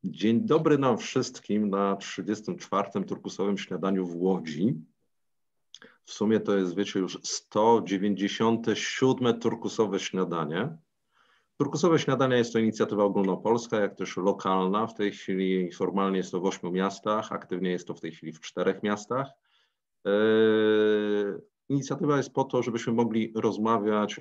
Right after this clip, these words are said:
o, e, że można pracować inaczej, nie trzeba, a można, że możemy rozmawiać o tym, czym jest turkus,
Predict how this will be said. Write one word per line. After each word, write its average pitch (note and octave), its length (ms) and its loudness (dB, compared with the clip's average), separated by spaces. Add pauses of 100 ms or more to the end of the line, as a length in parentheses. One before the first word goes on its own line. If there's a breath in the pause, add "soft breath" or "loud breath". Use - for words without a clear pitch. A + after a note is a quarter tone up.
o, F#2+ 420 -2 (360 soft breath)
e, F#2+ 40 2 (1000)
że A2+ 120 -2
można A#2 300 2
pracować A2 560 -2
inaczej, A2+ 600 0
nie G#2+ 140 0
trzeba, G#2 400 0
a G2+ 80 0
można, F#2+ 480 -2
że G#2 120 -2
możemy G#2+ 360 0
rozmawiać G#2 500 0
o G2+ 60 -2
tym, F#2+ 320 -4
czym A2 240 -2
jest G2 200 -4
turkus, F#2 400 -6